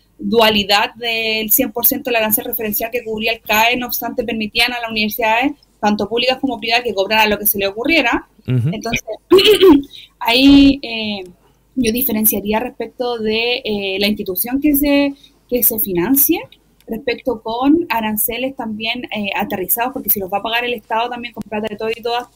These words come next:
Speaker 1: no sea como un exceso de lucro. Eh, y apuntaría respecto a una gratuidad también por, por, por escala, o sea, el pago directo a la institución y no que finalmente termine, eh, financiándose los bancos,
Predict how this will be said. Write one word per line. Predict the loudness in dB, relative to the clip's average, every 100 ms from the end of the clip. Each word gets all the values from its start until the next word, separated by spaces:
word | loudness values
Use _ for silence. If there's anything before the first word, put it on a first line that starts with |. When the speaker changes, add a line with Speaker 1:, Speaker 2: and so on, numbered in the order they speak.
| -4
Speaker 1:
no | -2
sea | 0 2 2
como | 0 -4 -6
un | -4 -4
exceso | -2 -2 0 0 0
de | -2
lucro. | -4 -4 -2 -4 -6 _ _ _ _ _ -6
Eh, | 0 4 4 4 2 -2 -6 -10 -8 -10 -12 -2
y | 2 4
apuntaría | 4 2 0 -2 0 2 0 -2
respecto | -6 -8 -4 -4
a |
una | -4
gratuidad | -4 -4 0 2 2 2 0
también | -4 -4 -4
por, | -4 -6 -8 _
por, | -4 -2 -4 _ _
por | -6 -6
escala, | -4 -2 -2
o | -4
sea, | -4 -4
el | -2
pago | 0 0 0
directo | 0 -2 -2 -2 0
a | 0
la |
institución | -2 -6 -4 -2 -2 -2
y | -2
no | -4 -4
que | -8
finalmente | -8 -10 -10 -12 -6 -6 -6 _ _ _ -2
termine, | 0 2 0 -2 -2
eh, | -4 -6
financiándose | -4 -2 -2 -4 -6 -6
los | -6 -6
bancos, | -6 -6 -6 -2 -2 -2